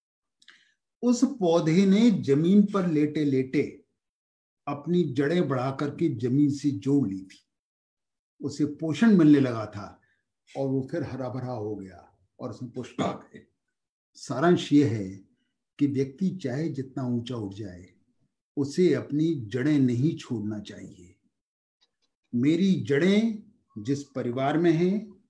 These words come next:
जिस समाज में हैं, जिस दिन मैं उनको भूल जाऊंगा, मेरा कद छोटा हो जाएगा। इसलिए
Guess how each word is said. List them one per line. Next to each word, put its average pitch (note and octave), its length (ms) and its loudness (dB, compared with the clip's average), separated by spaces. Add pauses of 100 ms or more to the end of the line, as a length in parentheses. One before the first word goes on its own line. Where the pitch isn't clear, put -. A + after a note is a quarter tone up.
(120)
जिस C#3 320 -6
समाज E3+ 320 2
में D3+ 140 2
हैं, G#2 320 -8 (680)
जिस C#3+ 200 -6
दिन E3 300 0
मैं D3+ 80 2
उनको C#3+ 460 0
भूल G#3 280 6
जाऊंगा, A#2 580 0 (480)
मेरा C3 280 0
कद D3+ 440 -8 (340)
छोटा - 280 -8
हो F2+ 240 -16
जाएगा। - 500 -20 (680)
इसलिए C3+ 540 -4